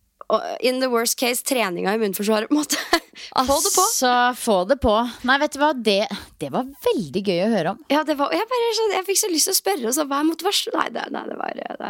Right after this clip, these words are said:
Speaker 1: var konge.
Speaker 2: Men, altså, for,
Speaker 1: Så, så
Speaker 2: ja.
Speaker 1: det var ukas boost, eh, kom jeg på nå. Du, eh,
Speaker 2: Ukas boost, ja, nettopp.
Speaker 1: jeg bare
Speaker 2: Eh,
Speaker 1: helgarderer meg hvis det hadde kommet senere at vi skal ha boost,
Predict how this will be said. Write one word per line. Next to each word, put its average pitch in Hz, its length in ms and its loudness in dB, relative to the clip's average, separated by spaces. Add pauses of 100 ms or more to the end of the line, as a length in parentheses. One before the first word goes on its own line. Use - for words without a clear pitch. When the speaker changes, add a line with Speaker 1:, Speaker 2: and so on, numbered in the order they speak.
Speaker 1:
var - 160 -8
konge. 339 160 0
Speaker 2:
Men, - 160 -4 (180)
altså, 403 160 -2 (460)
for, 320 340 0
Speaker 1:
Så, - 220 -4
så 277 160 2
Speaker 2:
ja. 269 100 -8
Speaker 1:
det 277 120 6 (120)
var 302 240 0
ukas 262 320 -2
boost, 277 380 2
eh, 269 100 0
kom 233 160 0
jeg 202 80 -6
på 202 80 2
nå. 185 80 0 (720)
Du, 247 160 0
eh, 277 560 2
Speaker 2:
Ukas 294 180 2
boost, 277 160 -2
ja, 302 100 0
nettopp. 277 380 -2
Speaker 1:
jeg 277 140 2
bare 285 160 2
Speaker 2:
Eh, 302 100 2
Speaker 1:
helgarderer 196 480 0
meg 247 220 0
hvis - 240 0
det 220 160 4
hadde 214 160 -4
kommet 196 240 0
senere 185 260 -2
at 196 60 -4
vi - 40 -2
skal 202 140 0
ha 190 80 -6
boost, 269 240 2